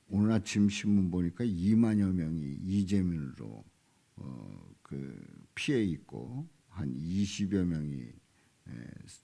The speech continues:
이십여 명의 사상자를 냈더라고요. 그런 아주 어려운 그러한 상황 속에 있는데, 에, 우리가 오늘 이 본문 말씀의 배경을 보게 되면, 에, 십 사람이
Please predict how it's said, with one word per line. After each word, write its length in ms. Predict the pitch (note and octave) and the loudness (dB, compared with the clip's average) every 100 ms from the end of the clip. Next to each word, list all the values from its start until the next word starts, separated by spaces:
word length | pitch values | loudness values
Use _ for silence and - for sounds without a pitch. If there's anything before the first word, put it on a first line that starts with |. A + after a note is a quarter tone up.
| _ | _
이십여 480 | F#2+ G2+ G2 - F#2+ | 0 2 0 0 2
명의 220 | E2+ D2+ | 2 0
사상자를 760 | D2+ F#2 G2+ G2 E2+ D#2 C#2 C2 | -4 -6 -4 -2 -2 -4 -8 -10
냈더라고요. 720 | B1 - - - - - A2+ - - - - - - - | -12 -14 -16 -16 -16 -14 -14 -16 -20 -16 -14 -12 -14 -18
그런 420 | _ F2 F2+ E2+ C#2 | _ -4 0 0 0
아주 340 | - C#2+ F2+ D2 | -6 -8 -6 -4
어려운 540 | D2+ F2+ G2+ A2 A2+ | -2 4 6 8 6
그러한 340 | F2+ E2+ D#2+ D2+ | 4 0 0 -2
상황 360 | - G2 G2+ | -6 -4 -4
속에 320 | G2 E2+ D#2 C#2+ | -4 -8 -8 -8
있는데, 680 | A#1+ A1+ - - D#2 B2+ - - - - - _ - | -10 -14 -16 -16 -12 -12 -14 -20 -20 -20 -20 _ -12
에, 220 | - D#2+ D#2 | -6 -4 -2
우리가 500 | E2 F#2 F#2 A2 - | -2 -2 -2 -2 -2
오늘 420 | F2+ G2+ G#2+ G2+ | 2 6 6 4
이 320 | G2 G#2 F#2+ | 4 4 4
본문 380 | F2 - G2+ G#2+ G#2 | 0 2 6 8 8
말씀의 520 | G2 F#2 - F2 D#2+ | 6 2 0 2 2
배경을 520 | - E2+ F2+ F#2 F2 | 0 0 2 2 2
보게 260 | D#2 D#2+ D2+ | 0 -4 -6
되면, 440 | D2+ C#2 A#2 A#2 - _ _ _ - - - _ - | -6 -4 -2 -4 -8 _ _ _ -20 -20 -20 _ -6
에, 320 | D2 D2+ F#2 | -4 -4 -4
십 260 | - C3+ C3 | -2 -4 -2
사람이 800 | - G2+ F#2+ F#2+ G2 A#2 B2+ | 0 2 2 2 4 4 0